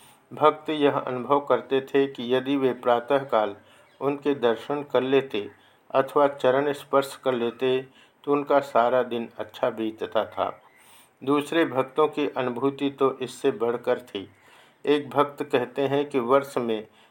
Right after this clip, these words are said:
एक बार जयराम बाटी में माँ के दर्शन कर लेने पर सारा वर्ष अच्छी तरह व्यतीत होता है। एक बार माँ के एक गृहस्थ भक्त अपनी वासनाओं से अत्यंत पीड़ित हो माँ के चरणों में उपस्थित हुए तथा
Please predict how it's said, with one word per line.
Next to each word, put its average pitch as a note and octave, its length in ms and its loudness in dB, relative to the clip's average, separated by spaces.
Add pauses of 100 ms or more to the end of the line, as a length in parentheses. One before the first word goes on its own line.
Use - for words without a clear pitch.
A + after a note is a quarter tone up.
(140)
एक C#3 300 0
बार C3+ 260 6
जयराम A#2+ 440 4
बाटी B2 320 0
में A2+ 180 -4
माँ A2+ 260 0
के B2 180 -4
दर्शन A2+ 400 -6
कर B2 160 -2
लेने A2+ 420 -2
पर G#2+ 200 0 (460)
सारा C3+ 360 6
वर्ष B2 320 0
अच्छी - 420 -6
तरह A#2+ 220 0 (120)
व्यतीत A#2+ 440 -6
होता G#2 320 0
है। F#2 200 -6 (720)
एक D3+ 240 0
बार C#3+ 220 8
माँ C3+ 260 6
के D3 160 2 (220)
एक C3 140 0
गृहस्थ B2+ 480 -2
भक्त C3 360 -2
अपनी - 340 -4
वासनाओं A#2 640 4
से B2+ 300 -4
अत्यंत C#3 500 -2 (120)
पीड़ित C3 440 -2
हो G#2 160 -6 (480)
माँ C3 220 6
के C#3 180 0
चरणों B2+ 440 0
में B2+ 200 -6
उपस्थित A2+ 640 -4
हुए C3 260 2 (520)
तथा C3+ 280 2